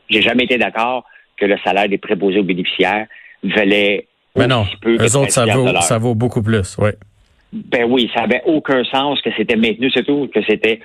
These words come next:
Speaker 1: une entreprise, c'était des, des emplois dans le, le système de santé. Ça avait aucun sens que ces gens-là, depuis des années puis des années.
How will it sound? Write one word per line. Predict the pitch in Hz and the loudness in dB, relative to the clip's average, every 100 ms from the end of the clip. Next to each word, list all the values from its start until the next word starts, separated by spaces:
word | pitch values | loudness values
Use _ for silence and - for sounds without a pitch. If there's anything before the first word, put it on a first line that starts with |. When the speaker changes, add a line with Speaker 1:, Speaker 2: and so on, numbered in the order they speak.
| - - - | -14 -16 -4
Speaker 1:
une | 104 | -2
entreprise, | 104 92 92 107 120 104 | 0 -2 -2 0 0 -2
c'était | 104 104 | -2 -2
des, | 95 95 | 0 -2
des | 90 95 95 | 0 -2 0
emplois | 90 - 98 101 104 _ _ - | -2 0 0 0 -2 _ _ -6
dans | 101 101 | -2 0
le, | 104 95 90 85 82 76 78 | 2 2 2 2 0 0 -2
le | 82 82 - | -2 -4 -4
système | - - 127 | -4 -2 0
de | 117 95 | 2 0
santé. | 104 90 - 120 131 _ _ _ _ - | -2 -2 0 -2 -2 _ _ _ _ -6
Ça | 113 | -2
avait | 117 131 - | 0 -2 0
aucun | - 147 - 113 | 0 0 -2 -4
sens | 104 127 127 | -2 -2 -2
que | 113 98 | -4 -2
ces | 104 | -2
gens-là, | 98 90 117 | 0 0 0
depuis | 98 - | -2 -4
des | 85 101 95 107 | 0 0 0 0
années | 101 123 | 2 0
puis | 110 | -2
des | 90 101 92 | -2 0 0
années. | 92 120 | 0 -2